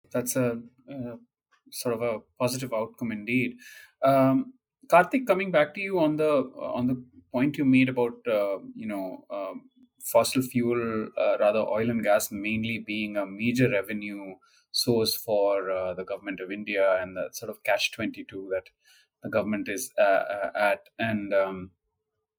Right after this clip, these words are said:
the fact that in tandem, both needs to be developed, renewable energy and fossil fuels, for some time to come. Some would say that India cannot,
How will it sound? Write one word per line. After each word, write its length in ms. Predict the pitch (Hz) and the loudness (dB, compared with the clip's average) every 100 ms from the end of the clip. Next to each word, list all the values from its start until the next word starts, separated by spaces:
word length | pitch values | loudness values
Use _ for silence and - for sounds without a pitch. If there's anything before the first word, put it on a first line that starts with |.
| _ _ - | _ _ -8
the 100 | 127 | 2
fact 280 | 123 135 131 | 6 6 6
that 160 | 135 127 | 2 4
in 180 | 131 127 | 2 2
tandem, 560 | 120 120 127 127 123 123 | 0 0 2 0 0 -2
both 360 | 120 131 - | -2 -2 2
needs 280 | 127 120 - | 2 2 0
to 80 | 101 | -4
be 140 | 107 | -6
developed, 480 | 101 98 101 104 - | -4 -2 -2 -4 -10
renewable 360 | 101 104 107 101 | -12 -12 -12 -12
energy 380 | 98 95 104 | -14 -12 -10
and 240 | 95 110 104 | -8 -8 -2
fossil 300 | 113 - 113 | -2 -2 -10
fuels, 320 | - 107 107 | -10 -12 -8
for 140 | - | -6
some 280 | 123 127 123 | 2 4 4
time 260 | 123 113 107 | 2 -2 -6
to 100 | 110 | -10
come. 420 | - 113 87 - _ _ _ | -6 -6 -6 -14 _ _ _
Some 400 | - - 202 262 | -14 -4 2 4
would 160 | 254 247 | 4 2
say 560 | - 175 165 147 131 - | 0 0 2 2 -2 -2
that 360 | 131 117 117 - _ _ _ _ - | 2 4 2 -4 _ _ _ _ 2
India 300 | 151 160 170 | 4 6 4
cannot, 500 | 151 147 156 156 | 4 4 2 2